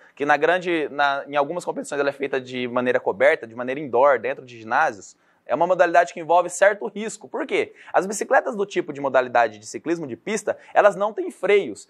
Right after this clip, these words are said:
e os atletas precisam diminuir a velocidade nos próprios pedais, né? Então as provas dessa modalidade, elas são classificadas conforme a velocidade. Nós vamos conhecer algumas delas. As bicicletas para esse tipo de competição, como nós vimos nas aulas passadas,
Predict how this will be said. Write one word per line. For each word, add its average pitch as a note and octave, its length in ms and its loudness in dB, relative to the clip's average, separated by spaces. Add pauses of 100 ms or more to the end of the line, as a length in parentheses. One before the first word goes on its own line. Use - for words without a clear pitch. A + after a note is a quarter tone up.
(120)
e C3 60 -10
os D3 80 2
atletas F#3 320 4
precisam F#3 260 -6
diminuir E3+ 320 -6
a F3 60 4
velocidade E3 400 0
nos F3 160 -10
próprios F3 380 0
pedais, D#3+ 600 2 (220)
né? C3 200 -10 (260)
Então G3 160 4
as A3 120 2
provas B3+ 320 6
dessa G#3+ 160 -4
modalidade, D3+ 500 2
elas F3+ 140 0
são F#3+ 120 -6
classificadas F#3+ 600 2
conforme G3 420 -2
a F#3+ 60 4
velocidade. F3+ 800 0
Nós A2+ 100 -14
vamos C#3+ 140 -8
conhecer E3 240 0
algumas G3+ 240 0
delas. D3+ 360 2 (320)
As C4+ 140 6
bicicletas C#4 500 -4
para G#3+ 120 -4
esse F#3+ 120 -2
tipo D#3+ 200 -6
de C#3+ 80 -14
competição, D3+ 500 0
como D3+ 220 -2
nós C#3 200 0
vimos E3+ 200 -6
nas C#3+ 160 0
aulas C3 180 2
passadas, D3+ 580 2